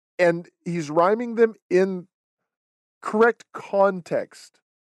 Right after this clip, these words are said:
Like, he's not just throwing words out to rhyme. That's what rappers do. That Lil Wayne song that you were reading, it was ju-, it was the bare minimum of, like, we need words.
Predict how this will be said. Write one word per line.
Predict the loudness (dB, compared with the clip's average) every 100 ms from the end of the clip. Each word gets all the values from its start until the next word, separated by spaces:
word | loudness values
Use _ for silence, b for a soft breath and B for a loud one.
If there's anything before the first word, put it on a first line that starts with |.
| -8
Like, | -8
he's | -6 -2
not | -2 -2
just | -10 -14 -2
throwing | 4 6 4 2
words | 2 2 2 2
out | 2 0 -6
to | -12
rhyme. | -10 -2 0 0 -2 -4
That's | -4 -2
what | 0
rappers | 2 2 0 -6
do. | -4
That | 0 0 0
Lil | 0 0 2
Wayne | 2 0 -4
song | -2 -2 -2 -8
that | -10
you | -10
were | -10
reading, | -14 -16 -16 -20 -20 _ _ _ _ 2
it | 4
was | 4 4
ju-, | 0 0
it | 2
was | 2
the | 2
bare | 0 4 4
minimum | 4 2 2 2 2
of, | 2 4
like, | 2 0 -6
we | -6 -4
need | -4 -6
words. | 0 4 4 0 -10 -20